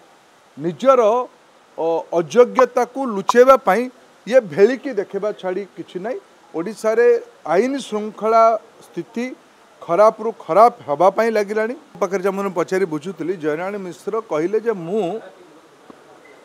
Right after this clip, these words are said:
ଓଡ଼ିଶା ପୋଲିସକୁ ବିଶ୍ୱାସ କରୁନି।" ତାଙ୍କର, ତାଙ୍କର ମତ ଥିଲା। ତିନୋଟି ବଡ଼ ବଡ଼ ପୋଲିସ ଅନୁଷ୍ଠାନକୁ ଲଗେଇକି ପ୍ରାୟୋଜିତ ଭାବେ ତାଙ୍କ ବିରୁଦ୍ଧରେ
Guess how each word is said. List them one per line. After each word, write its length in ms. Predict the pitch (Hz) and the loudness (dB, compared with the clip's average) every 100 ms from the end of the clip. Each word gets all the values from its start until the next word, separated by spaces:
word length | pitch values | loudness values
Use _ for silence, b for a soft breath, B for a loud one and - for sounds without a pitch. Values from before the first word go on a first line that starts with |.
| - | -6
ଓଡ଼ିଶା 320 | 170 196 254 | -4 -2 -2
ପୋଲିସକୁ 480 | 247 202 185 - 277 | -2 -2 -6 -8 -10
ବିଶ୍ୱାସ 440 | 202 - 170 147 | -8 -4 -4 -4
କରୁନି।" 320 | - 127 113 135 | -4 -8 -6 -12
ତାଙ୍କର, 320 | - - - - | -14 -20 -18 -2
ତାଙ୍କର 200 | 233 247 | 0 2
ମତ 220 | 233 247 | 0 -2
ଥିଲା। 240 | 240 240 440 - _ - - - _ _ _ _ _ _ _ _ _ _ _ - _ _ _ - | -4 -8 -10 -16 _ -20 -20 -20 _ _ _ _ _ _ _ _ _ _ _ -20 _ _ _ -8
ତିନୋଟି 560 | 208 240 277 - 277 | -4 0 0 0 -6
ବଡ଼ 260 | 262 208 208 | -2 0 2
ବଡ଼ 260 | 233 233 254 | 2 0 -2
ପୋଲିସ 540 | - 190 208 254 - | -2 -2 -2 -8 -8
ଅନୁଷ୍ଠାନକୁ 720 | 170 180 208 - 214 226 233 | -6 -4 -6 -6 -6 -6 -2
ଲଗେଇକି 580 | 180 165 190 160 120 202 - _ _ _ _ | 0 2 2 0 -2 -14 -16 _ _ _ _
ପ୍ରାୟୋଜିତ 400 | 175 180 196 233 | 4 4 4 0
ଭାବେ 240 | 196 175 214 | -2 0 0
ତାଙ୍କ 320 | 180 160 220 | -2 -2 -2
ବିରୁଦ୍ଧରେ 640 | 202 156 190 175 147 185 | -2 -2 -6 -4 -2 -2